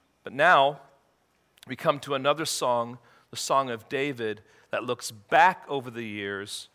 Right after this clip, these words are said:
and reflects on God's faithfulness to keep his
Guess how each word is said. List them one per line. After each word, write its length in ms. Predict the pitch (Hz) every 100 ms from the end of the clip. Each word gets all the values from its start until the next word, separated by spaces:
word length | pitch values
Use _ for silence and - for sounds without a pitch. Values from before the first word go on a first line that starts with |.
| _ _ _ -
and 100 | 117
reflects 760 | 117 - 165 139 - - - _ _ _ -
on 180 | 131 131
God's 300 | 127 127 -
faithfulness 840 | - 208 247 - 113 101 117 -
to 140 | - 139
keep 520 | - 135 123 - -
his 520 | 135 117 113 113 -